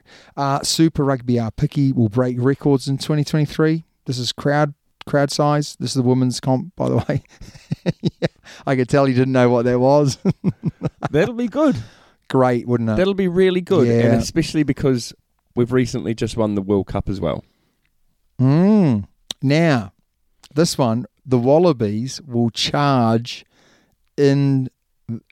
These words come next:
Speaker 1: charge into the Rugby World Cup semi-finals at a minimum. I agree.
Speaker 2: I agree. We've
Speaker 1: I
Speaker 2: already said it.
Speaker 1: agree.
Speaker 2: Yep.
Speaker 1: Wow. Uh,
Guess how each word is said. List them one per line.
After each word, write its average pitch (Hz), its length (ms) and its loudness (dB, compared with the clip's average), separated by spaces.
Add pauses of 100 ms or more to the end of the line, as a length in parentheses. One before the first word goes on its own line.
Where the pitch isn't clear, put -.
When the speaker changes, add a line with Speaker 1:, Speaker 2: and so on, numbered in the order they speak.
Speaker 1:
charge 143 360 0
into 131 320 2
the 117 320 2
Rugby 120 320 -2
World 113 220 0
Cup - 240 -8
semi-finals 117 1000 0 (380)
at 131 260 -2
a 131 60 0
minimum. 117 520 2 (880)
I 175 180 2
agree. 147 260 0
Speaker 2:
I - 120 6
agree. 175 480 2 (160)
We've - 120 2
Speaker 1:
I 156 180 4
Speaker 2:
already 160 160 4
said 160 260 4
it. 190 60 6
Speaker 1:
agree. 135 260 2 (220)
Speaker 2:
Yep. 151 260 0 (1120)
Speaker 1:
Wow. 131 540 0 (320)
Uh, 139 260 2